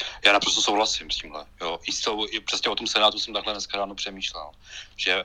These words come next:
eh, pokud ho demokrati nezískají a prezidentem bude Biden, tak to bude úplně skvělý, protože on, eh, tím pádem se neocitne pod tím obrovským tlakem z té,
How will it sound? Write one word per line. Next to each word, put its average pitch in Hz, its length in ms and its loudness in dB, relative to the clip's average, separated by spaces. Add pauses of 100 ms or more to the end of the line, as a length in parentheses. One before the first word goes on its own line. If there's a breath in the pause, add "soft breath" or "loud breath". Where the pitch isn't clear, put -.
eh, 90 240 -2
pokud - 420 -10
ho 87 180 -2
demokrati 92 420 -6
nezískají 87 920 -4
a 95 100 2
prezidentem 90 520 -4
bude - 180 0
Biden, 90 380 2 (440 loud breath)
tak - 140 -6
to 95 80 -4
bude 98 140 2
úplně 110 300 0
skvělý, 107 600 0 (440 loud breath)
protože - 600 2
on, 101 260 -2
eh, 95 180 0
tím 98 160 -8
pádem 95 220 0
se 107 100 2
neocitne 98 540 -2
pod 98 160 -10
tím 101 180 -12
obrovským 98 420 -4
tlakem 92 640 -2
z - 100 -4
té, - 120 -2